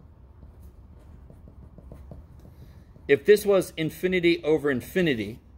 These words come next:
and I built L'Hopital's around zero over zero,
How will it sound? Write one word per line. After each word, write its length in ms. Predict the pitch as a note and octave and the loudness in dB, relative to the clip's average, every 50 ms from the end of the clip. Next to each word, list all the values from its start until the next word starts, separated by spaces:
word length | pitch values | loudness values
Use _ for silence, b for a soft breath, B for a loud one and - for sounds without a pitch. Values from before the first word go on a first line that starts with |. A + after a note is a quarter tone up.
| - | -12
and 120 | B2+ C3 C3 | -10 -6 -4
I 200 | D3 E3+ G3+ F#3+ | -2 0 0 0
built 500 | C3+ G#2+ - D#3 F3 F3+ F3+ F3+ - C#3 | -2 -4 -2 2 4 4 4 2 0 -6
L'Hopital's 960 | C3+ C#3+ D#3 F3+ F#3 - F#3+ F3+ - - D3 B2+ A#2 A#2+ A#2+ A#2+ A#2 - - | 0 4 4 4 4 2 -2 -4 -4 -4 -4 -2 -2 -2 -4 -4 -6 -8 -10
around 500 | - B2+ B2+ B2+ C3 C3 C3 C3 B2+ A#2 | -8 -6 -4 -4 -4 -4 -4 -4 -6 -6
zero 600 | A2 G#2+ A#2+ C#3 D3+ D#3+ D#3+ D3+ D3+ D3 C#3+ C3+ | -8 -8 -8 -6 -4 -2 0 0 2 2 0 0
over 280 | C3 B2+ B2 A#2 A#2+ A#2 | -2 -4 -4 -2 -4 -6
zero, 500 | A2+ A#2+ D3 E3 D#3+ B2 G#2 G#2+ A2 | -4 -4 -2 0 0 0 0 -2 -4